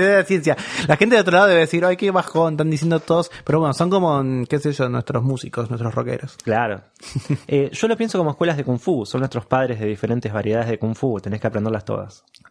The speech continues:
Speaker 1: Ah, no tengo, nunca vi nada de Kung Fu más que, <laughs> más que, que Karate Kid, y ¿es Kung Fu o es karate eso? No, Karate Kid.
Speaker 2: Eh, depende.
Speaker 1: Kung Fu
Speaker 2: La
Speaker 1: Kid.
Speaker 2: original es karate y la remake con el hijo de Will Smith es Kung Fu.
Speaker 1: Ah, y ahora hay una continuación.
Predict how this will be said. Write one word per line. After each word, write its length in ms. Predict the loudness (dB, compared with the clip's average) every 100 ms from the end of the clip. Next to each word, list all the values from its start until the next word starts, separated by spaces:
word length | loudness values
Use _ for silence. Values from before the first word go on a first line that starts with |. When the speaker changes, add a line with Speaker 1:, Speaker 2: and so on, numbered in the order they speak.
| -6
Speaker 1:
Ah, 160 | -6 -4
no 500 | -2 0 0 0 0
tengo, 220 | 0 0
nunca 400 | 0 0 0 0
vi 140 | 0 0
nada 140 | 0
de 60 | 0
Kung 140 | -2
Fu 140 | 0
más 240 | 0 -2 -2
que, 600 | -2 0 0 -2 -2 -4 -4 -8 -2
<laughs> 720 | -2 -2 -10 -12 -16 -16 -6
más 180 | -2 0
que, 200 | 0 -2
que 160 | -4 0
Karate 320 | 0 0 0
Kid, 140 | 0
y 180 | 0 -2
¿es 80 | 0
Kung 180 | -2 0
Fu 160 | -2
o 40 | -2
es 60 |
karate 340 | -2 -4 -2 -6
eso? 160 | -2
No, 100 | -2 0
Karate 280 | 0 -2
Kid. 220 | 0 0 -2 _
Speaker 2:
Eh, 140 | -4 -2
depende. 500 | 0 -2 -4 -10 _ -2
Speaker 1:
Kung 140 | 2
Fu 40 | 2
Speaker 2:
La 120 | 2
Speaker 1:
Kid. 80 | 0
Speaker 2:
original 340 | 0 0 0
es 60 | 0
karate 520 | 0 -2 -2 -6 -6
y 140 | -4 -2
la 160 | 0 0
remake 460 | -2 -2 -4 -8 -4
con 140 | -2
el 100 | -2
hijo 240 | -4 -2 -2
de 80 | -2
Will 180 | -4
Smith 300 | -4 -4 -4 -6
es 160 | -8 -6
Kung 160 | -8
Fu. 180 | -8 -14 _ _ _ -2
Speaker 1:
Ah, 480 | 0 2 2 0 -2 -2
y 100 | 2
ahora 220 | 2 2
hay 100 | 2
una 140 | -2
continuación. 680 | -2 -2 -4 0 0 0